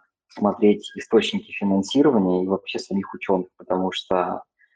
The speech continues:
э, довольно часто, могу рассказать один короткий случай, когда было сравнение head-to-head инсулин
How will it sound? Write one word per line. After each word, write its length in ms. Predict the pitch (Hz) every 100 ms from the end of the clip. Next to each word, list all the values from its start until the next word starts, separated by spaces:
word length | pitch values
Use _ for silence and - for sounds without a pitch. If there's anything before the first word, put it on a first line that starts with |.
| _ _ 110
э, 260 | 104 95 -
довольно 340 | 110 117 113
часто, 600 | 113 151 170 - 90 87 -
могу 320 | - 104 110 107
рассказать 380 | - 98 185
один 220 | 98 98 -
короткий 400 | - 95 - -
случай, 400 | 143 147 - -
когда 480 | - 95 95 92
было 260 | 90 101 98
сравнение 480 | - 95 101 92 90
head-to-head 520 | 107 - 95 - 98 - _ _ _
инсулин 580 | 208 - 110 110 208 92